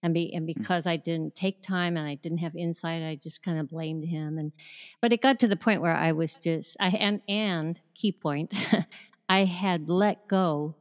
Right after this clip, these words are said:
Speaker 1: my childhood faith because of time, pressures, busyness.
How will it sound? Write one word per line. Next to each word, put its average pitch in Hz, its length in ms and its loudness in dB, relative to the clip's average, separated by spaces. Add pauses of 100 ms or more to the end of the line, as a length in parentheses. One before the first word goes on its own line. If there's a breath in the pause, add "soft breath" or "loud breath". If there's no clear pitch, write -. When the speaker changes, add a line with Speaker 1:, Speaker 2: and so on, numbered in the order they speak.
Speaker 1:
my 165 160 -2
childhood 160 600 -2
faith 156 360 -6
because 160 420 -6
of 147 220 -6 (640)
time, 156 280 -2
pressures, 160 400 -6
busyness. 151 640 -4